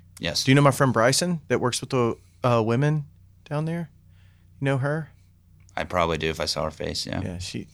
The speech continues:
Speaker 2: she, uh, she lives downtown.
Speaker 1: She's a volunteer?
Speaker 2: Yeah, she's a
Speaker 1: Yeah.
Speaker 2: volunteer.
Speaker 1: Mm-hmm.
Speaker 2: And, um, you know, I knew you could volunteer down there, but I talked to her about it one day, and she was like, "Man, it does so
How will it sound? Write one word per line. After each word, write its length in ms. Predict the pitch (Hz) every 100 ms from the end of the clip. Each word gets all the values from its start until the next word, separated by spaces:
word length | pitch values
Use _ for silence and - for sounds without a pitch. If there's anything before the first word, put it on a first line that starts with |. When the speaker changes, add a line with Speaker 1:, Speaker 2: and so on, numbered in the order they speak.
| -
Speaker 2:
she, 300 | - 120 113
uh, 140 | 95 95
she 180 | - 123
lives 180 | 113 101
downtown. 360 | 107 101 110
Speaker 1:
She's 40 | 104
a 40 |
volunteer? 420 | 95 82 87 87 87 -
Speaker 2:
Yeah, 120 | 147
she's 200 | 127 143
a 20 |
Speaker 1:
Yeah. 60 | 147
Speaker 2:
volunteer. 460 | 151 143 - 92 85
Speaker 1:
Mm-hmm. 240 | 85 87 85 90
Speaker 2:
And, 260 | 127 113 117
um, 380 | 110 104 101 101 _ _ _ _ - _ _ _ - - - _ - -
you 80 | 156
know, 80 | 127
I 100 | 190
knew 100 | 139
you 140 | 104
could 140 | 95
volunteer 420 | 92 98 90 104 92
down 200 | 85 87
there, 160 | 87
but 120 | -
I 80 | 107
talked 220 | 123 127 101
to 60 |
her 140 | 90 117
about 200 | 82 82
it 120 | 57
one 140 | 80
day, 160 | 65 65
and 100 | -
she 140 | -
was 160 | 104 92
like, 200 | 69 -
"Man, 360 | 104 104 101 95 - - - - -
it 140 | 110
does 200 | 113 101
so 480 | - - 101 101